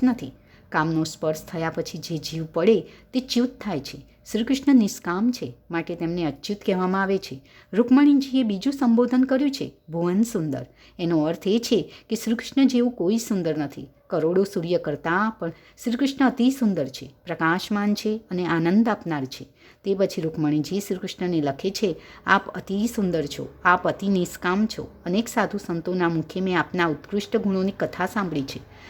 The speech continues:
આપ સાધુ સંતોના દુઃખભંજક છો. મને વિશ્વાસ છે કે આપ મુજ દાસીનો સ્વીકાર કરશો અને કદાચ આપ મારો સ્વીકાર ન કરો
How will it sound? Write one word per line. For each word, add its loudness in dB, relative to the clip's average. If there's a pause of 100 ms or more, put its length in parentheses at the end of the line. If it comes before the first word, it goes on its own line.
(160)
આપ 4
સાધુ 0
સંતોના 0
દુઃખભંજક 0 (180)
છો. -2 (140)
મને 0
વિશ્વાસ -4
છે 0
કે 0 (280)
આપ 6
મુજ 6
દાસીનો 0
સ્વીકાર -4
કરશો -6 (280)
અને 2
કદાચ 2
આપ 4
મારો 0
સ્વીકાર -4
ન 0
કરો -2